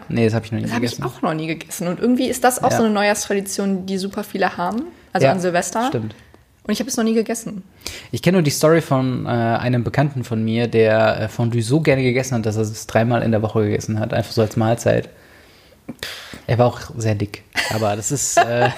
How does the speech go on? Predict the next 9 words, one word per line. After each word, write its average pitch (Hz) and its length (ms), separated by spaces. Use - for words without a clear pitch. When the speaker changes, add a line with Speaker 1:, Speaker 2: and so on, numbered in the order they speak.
Speaker 2:
<laughs> - 140
War. 190 400
Lebt 190 260
er 254 80
noch? 311 240
Speaker 1:
Ja, 131 160
ja, 139 200
<laughs> - 380
natürlich. - 260